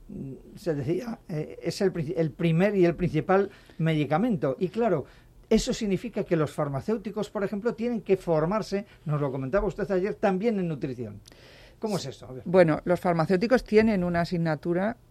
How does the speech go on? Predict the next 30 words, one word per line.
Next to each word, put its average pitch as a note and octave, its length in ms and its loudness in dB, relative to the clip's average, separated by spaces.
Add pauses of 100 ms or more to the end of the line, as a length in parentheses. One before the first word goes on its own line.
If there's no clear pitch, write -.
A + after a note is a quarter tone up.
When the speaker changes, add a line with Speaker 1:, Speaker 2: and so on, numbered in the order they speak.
Speaker 2:
eh, C#3 520 -6
de - 240 -6
nutrición D3+ 540 -2
y D#3 100 0
bromatología D3+ 800 -2
que C#3+ 180 -2
es C#3 140 -6
obligatoria C#3+ 840 -4
y E3 120 -8
está D3 360 -6
en, C3+ 220 -8
en C3+ 200 -6
los C3 160 -8
planes D3 300 -4
de D3 60 -4
estudio D3+ 360 -4
de C#3+ 140 -2
todos C#3+ 280 -6
los, C3+ 360 -10 (480)
los C#3+ 160 -6
grados D3 280 -2
en D3 100 -2
farmacia. C#3 500 -6 (480)
Y, E3 160 0
de D3 120 4
hecho, F#3+ 360 2
es D#3 240 0
una D#3+ 160 0
asignatura D#3+ 760 0
que, C#3+ 500 -4